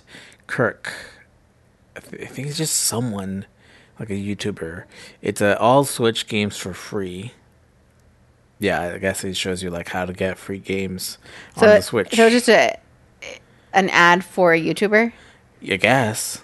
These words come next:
Speaker 2: Okay.
Speaker 1: Yeah.
Speaker 2: And it's, like, Nintendo
Speaker 1: Mm-hmm.
Speaker 2: content? Okay.
Speaker 1: Mm-hmm.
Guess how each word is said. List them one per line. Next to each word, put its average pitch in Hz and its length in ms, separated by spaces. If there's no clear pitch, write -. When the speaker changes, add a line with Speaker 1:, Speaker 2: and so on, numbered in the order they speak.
Speaker 2:
Okay. 185 380
Speaker 1:
Yeah. 101 420
Speaker 2:
And 175 200
it's, - 80
like, - 320
Nintendo 165 760
Speaker 1:
Mm-hmm. 120 200
Speaker 2:
content? - 420
Okay. 277 400
Speaker 1:
Mm-hmm. 110 560